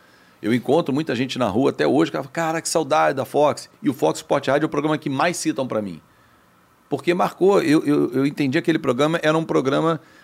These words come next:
uma mesa de bar. E se você, na mesa de bar, não falasse muito bem, ficava, tipo, "Participa do programa. Faz, fala também. Se mete na discussão." Porque às vezes fala assim, "Cara, tá sem pé nem cabeça, eu não vou meter." E,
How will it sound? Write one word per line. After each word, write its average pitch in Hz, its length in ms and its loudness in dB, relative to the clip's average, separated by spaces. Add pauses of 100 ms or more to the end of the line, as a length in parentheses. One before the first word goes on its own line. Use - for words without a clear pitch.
uma 139 120 2
mesa 151 240 2
de 170 100 0
bar. 127 180 2
E 123 60 -2
se - 120 -4
você, 220 420 0 (180)
na 175 160 2
mesa 196 280 2
de 180 80 2
bar, 143 200 2
não 156 100 0
falasse 160 400 2
muito 180 220 -4
bem, 190 100 -2
ficava, 170 280 0 (920)
tipo, 107 160 -14
"Participa 127 380 -6
do 160 60 -4
programa. 294 520 2 (280)
Faz, 233 320 2 (100)
fala 262 220 4
também. 185 420 0 (300)
Se - 180 -2
mete 233 300 4
na 220 80 4
discussão." 156 580 0 (220)
Porque - 160 -2
às - 40 4
vezes 254 120 0
fala 254 100 2
assim, 202 160 -4
"Cara, 127 380 0 (1500)
tá 185 100 -2
sem 208 160 -4
pé - 160 0
nem 107 80 -2
cabeça, 139 400 -2
eu 143 40 0
não 147 80 -4
vou 185 100 -2
meter." 147 500 -2 (440)
E, 107 120 -12